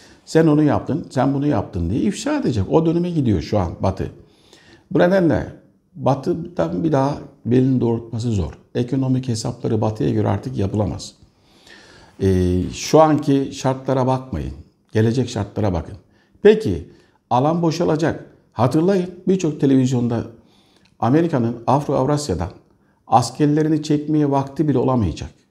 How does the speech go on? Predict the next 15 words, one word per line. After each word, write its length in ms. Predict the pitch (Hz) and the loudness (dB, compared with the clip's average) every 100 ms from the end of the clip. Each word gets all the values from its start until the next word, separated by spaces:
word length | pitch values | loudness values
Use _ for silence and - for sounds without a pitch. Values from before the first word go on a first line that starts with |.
| _ | _
Fırsat 500 | - 120 - 147 147 | -4 -4 -2 -4 -2
bile 160 | 113 110 | -2 0
bulamayacak. 480 | 104 101 78 - - - _ _ _ | 2 0 -2 -6 -12 -18 _ _ _
Osmanlı'nın 640 | 113 110 - 139 127 113 110 | -4 -4 -2 0 2 2 0
son 260 | 107 120 | 0 0
döneminde 380 | 104 95 95 90 | 0 0 0 0
olduğu 260 | 87 87 85 | -2 -2 -4
gibi 240 | 85 80 | -4 -4
demiştim. 420 | 85 85 - 160 180 - _ _ - _ _ | -4 -6 -8 -10 -10 -16 _ _ -20 _ _
Amerika 440 | - 151 170 151 135 | 2 4 4 2 0
hızla 440 | 143 170 107 123 - - | 2 2 0 -4 -8 -4
o 100 | 151 | -2
noktaya 380 | 113 - 110 104 | -2 -2 -4 -2
doğru 160 | 110 | -2
gidiyor. 360 | 135 107 87 | -2 -2 -2